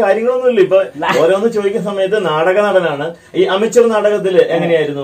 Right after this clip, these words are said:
Speaker 1: അഭിനയിച്ചത്?
Speaker 2: അത്, അത് ഓരോ role എനിക്ക് തരുന്നത്. അപ്പൊ ഞാൻ അങ്ങനെ
Speaker 1: എ-, എത്ര അത്, എത്ര
Speaker 2: അത്
Speaker 1: നാടകത്തില്?
Speaker 2: കുറേ ഉണ്ട് സാറേ. അത് ഒത്തിരി നാടകങ്ങളുണ്ട്, അമിച്ചർ നാടകങ്ങൾ. ഇപ്പൊ അത്, അത് അന്നേ വന്നിട്ട് ഞാൻ പറഞ്ഞില്ല, എഴുതപ്പെട്ട സംഭാഷണമില്ല,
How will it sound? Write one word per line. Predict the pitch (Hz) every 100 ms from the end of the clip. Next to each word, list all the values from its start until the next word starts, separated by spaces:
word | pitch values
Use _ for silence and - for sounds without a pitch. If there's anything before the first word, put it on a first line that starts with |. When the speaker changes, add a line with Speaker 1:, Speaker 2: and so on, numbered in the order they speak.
| 123
Speaker 1:
അഭിനയിച്ചത്? | 127 135 131 120 233
Speaker 2:
അത്, | 254 247 277 269
അത് | 262 247
ഓരോ | 254 262
role | 247 254
എനിക്ക് | 240 247 240
തരുന്നത്. | 233 208 226 226
അപ്പൊ | 220 226
ഞാൻ | 233 240
അങ്ങനെ | 233 247
Speaker 1:
എ-, | - 190
എത്ര | 208 233 220
അത്, | 185 170
എത്ര | 175 - 185
Speaker 2:
അത് | - 160
Speaker 1:
നാടകത്തില്? | 165 160 160
Speaker 2:
കുറേ | 277 277 277
ഉണ്ട് | 226 202
സാറേ. | 147
അത് | 135 185 202
ഒത്തിരി | - 240 190
നാടകങ്ങളുണ്ട്, | 143 135 120 113 107
അമിച്ചർ | 110 107 107 101
നാടകങ്ങൾ. | 95 92 95
ഇപ്പൊ | 107 151
അത്, | 139 -
അത് | 240 233
അന്നേ | 262 294
വന്നിട്ട് | 269 247 190 214
ഞാൻ | 247 240
പറഞ്ഞില്ല, | 220 196 160
എഴുതപ്പെട്ട | 180 202 190
സംഭാഷണമില്ല, | 170 156 160 151 135 117